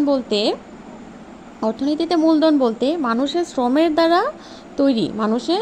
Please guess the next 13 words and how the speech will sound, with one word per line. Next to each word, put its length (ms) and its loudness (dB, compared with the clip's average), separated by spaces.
শ্রমের 360 0
বিনিময়ে 480 0
তৈরি, 280 0
কিন্তু 360 0
সেটা 240 -2
সরাসরি 440 2
ভোগের 300 2
জন্য 160 2
ব্যবহার 480 -2
না 80 0
করে 240 4
পুনরায় 600 4
আবার 180 2